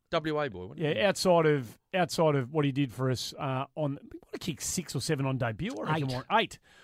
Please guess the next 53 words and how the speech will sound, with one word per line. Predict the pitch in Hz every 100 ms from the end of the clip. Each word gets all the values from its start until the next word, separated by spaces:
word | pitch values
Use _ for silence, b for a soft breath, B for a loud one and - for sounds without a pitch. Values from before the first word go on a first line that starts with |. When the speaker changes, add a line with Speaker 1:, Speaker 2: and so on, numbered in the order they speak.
| b
Speaker 2:
on | 170 160
debut. | 165 131 226 175 b b b -
Um, | 185 196 185 _ _ _ - _ _ _ -
one | 262
Tats | - 190 185
Lotto. | 220 123 - _ _ _ _ _ _ _ _
Speaker 1:
Did | 339
he? | 302 95 _ -
Speaker 2:
One | 277 302
Tats | - 233 -
first | 240 220 233
div. | 226 - -
Speaker 1:
How | 302
much? | 311 285 - - _
Speaker 2:
Oh, | - 330 277 131 - -
lots. | 208 247 - - - _ _ _ _ -
Speaker 3:
Eight | 170 180
hundred, | 170 170
Speaker 1:
Millions? | 254 349 151
Speaker 3:
eight | 165
hundred | 147 147 127
grand, | 110 120 117
Speaker 2:
Just | 190 -
Speaker 3:
I |
Speaker 2:
shy | 185
Speaker 3:
think. | 180
Speaker 2:
of |
a | 180
mil, | 190
Speaker 3:
Nine | 175
hundred | 175 139
Speaker 2:
yeah. | 175
Speaker 3:
grand. | 117 110
Speaker 2:
But | 175
back | 226 196
when | 180 170
it |
was | 160
probably | - 175 143
worth | 143 151
about, | 143 143 -
in, | 170 156
in | 185 147
today's | 156 170 165
it'd | 131
be | 127
worth | 131 110
about | 117 98
four | 160 160
mil. | 131 160 135 -
Speaker 1:
What, | 120 139 151
Speaker 3:
Mm. | 226
Speaker 1:
how, | 254